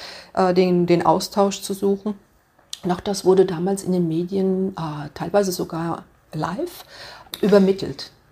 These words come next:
Also ist schwierig. Ich bin mir nicht sicher, ob es ihm wirklich gelingen wird. Er ist, wie er ist. Er ist natürlich, hat, ähm,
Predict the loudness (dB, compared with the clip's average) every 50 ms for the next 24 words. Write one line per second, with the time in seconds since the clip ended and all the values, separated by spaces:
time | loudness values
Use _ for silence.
0 | _ _ -20 -20 -20 -20 -2 2 4 4 6 4 4 4 2 4 4 6 6 8
1 | 8 6 4 2 -2 -4 -4 2 2 4 4 6 4 2 2 0 -2 -4 -2 2
2 | 4 4 4 4 2 0 0 0 2 4 4 2 2 0 -2 0 0 2 4 4
3 | 4 2 2 0 -2 0 0 0 2 2 2 0 -2 0 2 2 2 4 0 -2
4 | -2 -2 -2 0 0 0 2 0 2 2 2 2 0 0 0 -2 -4 -4 -4 -2
5 | -4 -2 -2 -2 -2 -2 -2 -2 -4 -4 -6 -6 -4 -4 -4 -6 -6 -8 -8 -10
6 | -12 -12